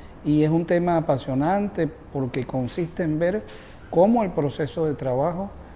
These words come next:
ha impactado en la sociedad, cómo ha evolucionado y en qué consiste todo este asunto del proceso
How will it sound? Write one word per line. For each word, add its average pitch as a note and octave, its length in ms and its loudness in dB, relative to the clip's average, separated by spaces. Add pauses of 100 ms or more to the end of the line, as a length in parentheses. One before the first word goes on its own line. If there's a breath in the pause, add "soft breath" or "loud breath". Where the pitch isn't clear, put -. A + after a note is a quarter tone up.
(220 loud breath)
ha C#3+ 80 -2
impactado D#3+ 800 -2
en D#3+ 60 -2
la D3 100 -2
sociedad, E3 680 0
cómo C#3 240 0
ha D3+ 60 4
evolucionado D3+ 800 2
y G3+ 80 2
en F3+ 100 0
qué B3 140 0
consiste A#3 600 -2
todo D#3 240 0
este D#3+ 160 -4
asunto E3 500 -2
del C3 80 -4
proceso C#3 580 -4